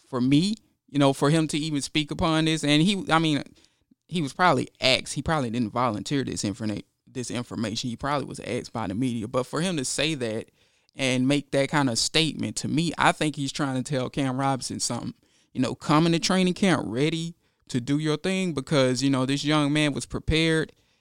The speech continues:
And, uh, you know, despite him being away from the game or, you know, being off of the field for basically two years,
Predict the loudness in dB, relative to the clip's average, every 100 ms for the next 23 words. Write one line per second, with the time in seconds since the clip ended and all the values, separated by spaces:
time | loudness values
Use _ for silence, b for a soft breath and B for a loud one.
0 | _ -2 0 2 0 0 2 2 2 -2
1 | -12 _ -16 -4 2 4 4 0 0 2
2 | 2 2 0 -4 0 0 0 -4 -4 -2
3 | 2 4 6 4 4 4 4 4 4 2
4 | 2 0 0 -2 -4 -12 _ _ _ 2
5 | 6 6 4 -4 -2 0 2 2 0 0
6 | 2 2 0 -4 -4 -4 -2 -2 0 4
7 | 6 4 2 -4